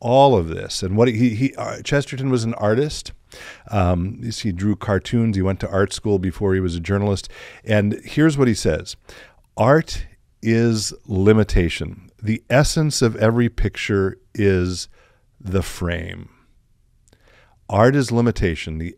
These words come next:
essence of every picture is the frame. In other words,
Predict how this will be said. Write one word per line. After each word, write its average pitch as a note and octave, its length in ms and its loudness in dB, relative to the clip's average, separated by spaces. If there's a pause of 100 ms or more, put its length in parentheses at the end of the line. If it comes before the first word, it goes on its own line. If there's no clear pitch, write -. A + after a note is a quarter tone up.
(120)
essence B2 400 -2
of G2 180 -4
every A2+ 300 0
picture G#2 560 -6
is F#2 380 -2 (160)
the F#2+ 100 -2
frame. E2 480 -4
In F2 80 -4
other G#2 160 2
words, G2+ 340 2